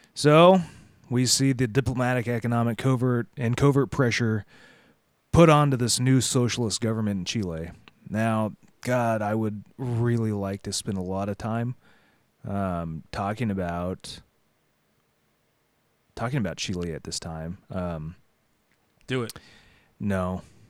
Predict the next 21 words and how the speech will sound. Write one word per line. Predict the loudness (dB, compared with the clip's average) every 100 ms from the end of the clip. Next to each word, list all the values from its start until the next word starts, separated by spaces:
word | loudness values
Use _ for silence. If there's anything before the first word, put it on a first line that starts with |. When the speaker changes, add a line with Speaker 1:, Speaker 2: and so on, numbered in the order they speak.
| _ _ -4
Speaker 1:
we're | -4
just | -2 -4 -4
gonna | -6
get | -6 -8
to | -10
the | -8
point, | -8 -8 -10 -10
Speaker 2:
Okay. | -8 -6 -6
Speaker 1:
uh, |
here. | -6 -8 -8 -8
I | -6
mean, | -4 -4 -4
we |
shoot, | -4 -4
we're | -2 -4
an | -4
hour | -4
and | -4
a |
half | -6 0
in, | 2 4 2 0